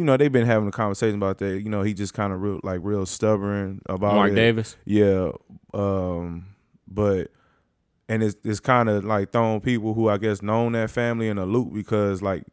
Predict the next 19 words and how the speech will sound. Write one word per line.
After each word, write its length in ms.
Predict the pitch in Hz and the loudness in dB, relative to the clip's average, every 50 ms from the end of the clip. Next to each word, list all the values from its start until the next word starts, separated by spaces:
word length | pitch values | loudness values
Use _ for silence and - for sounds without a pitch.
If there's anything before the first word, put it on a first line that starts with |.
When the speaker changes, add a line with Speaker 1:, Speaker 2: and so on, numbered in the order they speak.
| _ _ | _ _
Speaker 1:
you 80 | 98 | -6
know, 120 | 101 101 98 | -2 -2 0
his 180 | 98 98 92 | 0 -2 0
dad, 200 | 95 110 117 117 113 | 0 2 2 2 2
you 40 | 113 | 0
know, 120 | 110 107 | 0 0
they 80 | 107 107 | -2 -2
say 140 | 104 - 107 | -2 -2 -2
his 140 | 104 95 87 | -2 -2 -2
dad 340 | 87 107 117 123 123 113 95 | -2 0 2 2 2 0 0
was 160 | 98 90 90 | -4 -6 -6
going 360 | 87 104 104 101 101 98 92 | -6 -4 -4 -2 -4 -4 -6
to, 400 | - - 104 98 95 90 87 90 - _ _ _ _ _ _ _ _ - | -6 -6 -4 -2 -2 -2 -4 -6 -8 _ _ _ _ _ _ _ _ -2
um, 600 | 95 95 95 95 92 90 90 87 85 82 76 - _ - | 0 0 2 0 0 -2 -2 -4 -4 -6 -10 -14 _ -8
like, 380 | 92 95 95 95 90 85 - - _ _ _ - | -6 -4 -4 -4 -4 -6 -8 -12 _ _ _ -2
all 220 | 101 104 101 98 | 0 0 0 0
black 320 | 85 101 101 101 98 87 | 0 -2 -2 -2 -2 -4
colleges 640 | - - 104 101 98 98 87 87 95 95 92 90 - - | -4 -4 -2 -2 -2 -4 -6 -6 -6 -6 -6 -6 -8 -8
to, 400 | - - 98 92 92 90 90 | -6 -4 -2 -2 -2 -2 -2